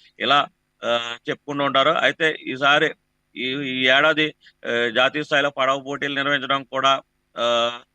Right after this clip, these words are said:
ఈ దేశవ్యాప్తంగా ఈ ఆత్రేయపురం ఆ, దేశవ్యాప్త దృష్టి ఆత్రం పడింది.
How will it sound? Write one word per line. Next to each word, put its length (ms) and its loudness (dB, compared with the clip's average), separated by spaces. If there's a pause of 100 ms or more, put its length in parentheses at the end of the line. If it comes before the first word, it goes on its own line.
(260)
ఈ 100 -8
దేశవ్యాప్తంగా 880 -2
ఈ 80 -6
ఆత్రేయపురం 760 -4 (500)
ఆ, 280 0 (280)
దేశవ్యాప్త 520 -2
దృష్టి 260 -4
ఆత్రం 580 -2
పడింది. 380 -2